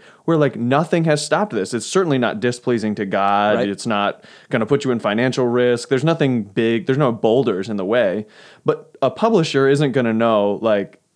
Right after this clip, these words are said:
Speaker 1: uh, you know, maybe putting these words together in a, you know, in a grammatically accurate fashion isn't Drew's <laughs> number one skill set. And, and somebody close to you is gonna know that. So they're
Speaker 2: Yes.
Speaker 1: gonna offer you a piece of insight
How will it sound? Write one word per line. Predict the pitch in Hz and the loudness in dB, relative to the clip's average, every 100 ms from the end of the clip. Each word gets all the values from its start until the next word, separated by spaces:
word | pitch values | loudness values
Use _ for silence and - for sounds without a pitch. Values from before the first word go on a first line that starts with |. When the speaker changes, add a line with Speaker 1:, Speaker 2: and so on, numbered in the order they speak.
| - | -2
Speaker 1:
uh, | 151 156 156 151 143 | 2 4 4 4 2
you | 147 | 2
know, | 131 | 2
maybe | 139 151 156 147 110 - - | 2 2 2 0 -2 -14 -4
putting | 151 147 139 | 2 2 2
these | 135 120 | 0 2
words | 135 131 | 0 0
together | 127 123 123 117 | 0 0 2 2
in | 113 | 0
a, | 107 104 | 0 -2
you | 117 | -2
know, | 107 98 98 | 0 0 -2
in | 104 | -4
a | 104 | -4
grammatically | 107 107 110 113 117 110 | -2 0 0 0 0 0
accurate | 107 113 110 - | 0 -2 -4 0
fashion | 120 113 120 107 | 0 0 -2 -4
isn't | 110 117 104 | -4 -4 -4
Drew's | 131 123 | -4 -2
<laughs> | 160 | 0
number | 180 | 2
one | 160 139 | 2 0
skill | - 165 165 | 0 -2 0
set. | 139 127 - - - | 0 -2 -6 -10 -2
And, | 160 151 | -2 0
and | 156 151 | 0 2
somebody | 185 170 151 135 - - | 2 4 2 0 -4 -2
close | 190 185 | -2 0
to | 143 | 0
you | 131 | 0
is | 131 | 0
gonna | 160 151 | 0 0
know | 208 | 2
that. | 143 85 | 0 0
So | 147 | 0
they're | 156 180 | 0 2
Speaker 2:
Yes. | 143 | 2
Speaker 1:
gonna | 120 - - | 0 -4 -10
offer | 151 185 139 | -6 -2 0
you | 127 117 | 0 0
a | 107 | 0
piece | 104 151 139 | -2 -4 -2
of | 113 | -2
insight | 120 147 - 85 85 - | 0 -2 -4 -6 -6 -10